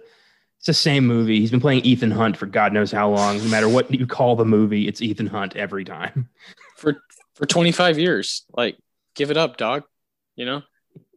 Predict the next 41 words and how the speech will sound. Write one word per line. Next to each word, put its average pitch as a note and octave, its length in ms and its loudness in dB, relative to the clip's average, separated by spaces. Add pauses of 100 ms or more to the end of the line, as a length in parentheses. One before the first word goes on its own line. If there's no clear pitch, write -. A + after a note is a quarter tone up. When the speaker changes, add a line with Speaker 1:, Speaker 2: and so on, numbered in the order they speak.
(180)
Speaker 2:
At C3+ 120 0
least E3 200 4
the G3+ 80 -2
people F#3 220 2
who D3+ 80 2
play C#3+ 180 0
Bond B2 440 -4
give A#2 180 -6
it G#2+ 60 -4
up C3 180 -4
at G#2+ 100 -10
some F#2+ 220 -12
point G2 340 -10
and A#2 80 -4
let A2+ 140 0
somebody G#2+ 280 0
else C3+ 240 -2
do - 180 -10
it. B2 80 -8 (160)
Like, - 100 -20 (100)
Jesus. - 800 -6 (220)
Speaker 1:
Just, F4+ 160 0
like, G#3 300 -4
who C4+ 360 6
is, G#3+ 380 -2 (100)
who C4+ 220 4
is B3+ 140 2
clamoring F#3 480 2
for D3+ 100 -2
Top C#3 320 -2
Gun C3 240 2
Two? G#2 320 -4 (240)
Who A#3 160 6
is G#3 80 4
this D#3 200 2
for? G2+ 360 -12 (500)
Nobody G3+ 400 4
cares. - 580 -6 (720)
<laughs> - 680 -20
I - 40 0
mean, D#3 300 0